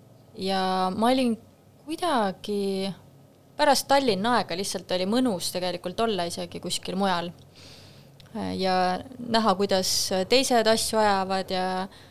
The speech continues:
väga värskendav. Ja samas, samas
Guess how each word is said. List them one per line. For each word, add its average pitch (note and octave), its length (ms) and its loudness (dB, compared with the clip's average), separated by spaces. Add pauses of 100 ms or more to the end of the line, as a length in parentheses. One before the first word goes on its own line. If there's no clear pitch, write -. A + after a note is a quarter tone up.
väga G3+ 240 -2
värskendav. F3+ 640 0 (1040)
Ja A3 200 2
samas, B3+ 520 6 (200)
samas A#3+ 600 2